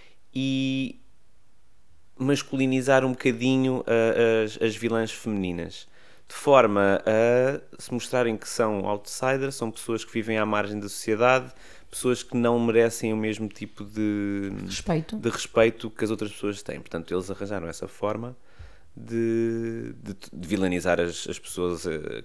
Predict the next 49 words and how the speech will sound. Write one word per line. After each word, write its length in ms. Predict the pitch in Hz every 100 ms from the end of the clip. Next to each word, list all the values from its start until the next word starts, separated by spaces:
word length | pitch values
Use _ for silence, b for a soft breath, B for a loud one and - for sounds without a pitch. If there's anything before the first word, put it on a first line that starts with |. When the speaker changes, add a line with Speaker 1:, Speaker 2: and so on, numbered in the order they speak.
| -
Speaker 1:
queer 380 | 127 156 196 208
Speaker 2:
Uhum. 380 | 208 208 185 190 -
Speaker 1:
e, 1120 | 147 147 147 147 143 143 143 143 139 139 147
e, 80 | 135
no 140 | 151 156
entanto, 600 | 156 156 139 110 - 98
o 140 | -
que 100 | 107
aconteceu 560 | 127 131 131 - 139 143
foi 380 | 143 - 151 143
que 400 | - 147 143 - b b -
as 140 | -
pessoas 280 | - 98 98
queer 200 | - 101
que 140 | 95 107
viam 160 | 113
os 100 | 120
filmes 300 | - 139 139
identificavam-se 640 | 139 139 - - 101 95
mais 160 | 95 92
com 120 | -
os 100 | 107
vilões 520 | 110 120 120 127 127 B B 170 B
Speaker 2:
Do 120 | 160
Speaker 1:
do 160 | 143 123
Speaker 2:
que 80 | -
Speaker 1:
que 40 |
Speaker 2:
com 100 | - 147
os 100 | 127
Speaker 1:
com, 600 | 120 120 123 120 - - -
com 600 | - 120 120 117 120 113 117
os 100 | -
protagonistas. 840 | - 135 127 131 110 - 101 - b b b
Não 180 | - 107
que 80 | 104
isso 100 | 98
seja 140 | 95 98
uma 120 | 101
coisa 220 | 110 117
boa, 180 | 117 170
porque 320 | 190 101 -
estão-se, 240 | - 92 -
estão-se 280 | - 98
a 40 | 101
identificar 340 | 98 110 101
com 140 | - 92
pessoas 340 | - 98 87
que 140 | -
são 180 | - 85